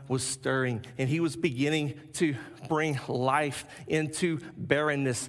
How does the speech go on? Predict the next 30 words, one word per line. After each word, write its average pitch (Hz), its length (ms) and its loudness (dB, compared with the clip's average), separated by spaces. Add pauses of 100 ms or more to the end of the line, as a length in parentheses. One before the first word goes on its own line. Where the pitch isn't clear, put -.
(160)
He 180 140 0
was 180 120 2
beginning 175 440 2
to 165 100 -4
stir 180 440 2
in 165 100 0
the 170 160 2
impossible 160 680 0 (160)
in 196 220 4
the 196 100 6
womb 165 520 0 (140)
of 143 160 0
a 160 80 4
woman. 127 440 0 (1700)
He 139 140 -4
was 127 160 -2
about 104 300 -4
to 127 60 -8
come 117 280 -2
through. 135 340 -2 (840)
One 170 120 6
of 156 120 -2
the 151 60 0
truths 165 340 2
we're 160 100 2
gonna 165 160 4
learn 151 300 2
today 147 260 4
from 147 220 -2
this 143 260 0